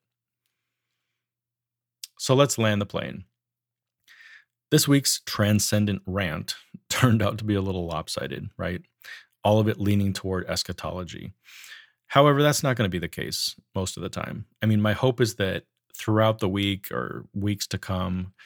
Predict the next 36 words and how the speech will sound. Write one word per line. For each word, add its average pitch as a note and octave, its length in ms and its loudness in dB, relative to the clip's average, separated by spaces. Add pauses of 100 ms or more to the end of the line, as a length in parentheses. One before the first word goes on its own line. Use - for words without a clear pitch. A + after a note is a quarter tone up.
(220)
as F#2 140 0
I F2 160 0
hear A#2 260 2
things A2+ 520 2 (340)
on F#2+ 120 0
the F2+ 60 -4
news C3 540 4
or F2 160 0
on F2+ 100 -4
the F#2+ 60 -4
radio, A#2 580 2
or E2 220 -2
I, D2 160 -6 (600)
uh, - 260 -10
have G2+ 220 -4
conversations A2 880 0
that, G2 260 0 (420)
that A#2 80 4
just C#3+ 200 2
random A#2 540 4
little G#2 540 2
snippets - 600 -2
will, F2+ 300 -6
will F#2 300 -6
come G#2 260 0
to G2+ 100 -4
me. F2+ 320 -6 (220)
I'll F2 100 0
put C#3 220 0
it B2+ 100 4
all A2+ 160 6
down F#2+ 220 0
on F#2 140 -2
paper, F2+ 560 -6 (240)
and G2+ 120 0
then F#2+ 360 -2